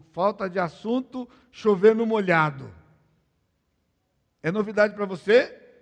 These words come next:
que a nossa pregação e a nossa fé são substanciais?" Paulo diz, versículo quatorze, "E se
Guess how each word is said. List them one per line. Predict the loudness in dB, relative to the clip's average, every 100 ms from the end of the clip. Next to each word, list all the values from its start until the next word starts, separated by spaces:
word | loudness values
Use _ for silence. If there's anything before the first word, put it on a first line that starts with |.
| _ _ _ _
que | -6
a |
nossa | -4 -4 -8
pregação | -8 -4 -2 -4 -2 -2 -2 -6 -14 _ _ _
e | -4 -4
a |
nossa | -4 -6 -10
fé | -8 -10
são | -8 -12
substanciais?" | -12 -16 -12 -12 -10 -6 -6 -6 -14 _ _ _ _ _ _ _ _ _ _ _ _ _ _ _ _ _ _ _ _ _ _ _ _ _ _ _ _ _ _
Paulo | -10 -8 -8
diz, | -14
versículo | -16 -16 -18 -14
quatorze, | -14 -12 -14 -14 -18 -20 _ _ _ _
"E | -2 -2 -2 -8
se | -16 -18 -14 -14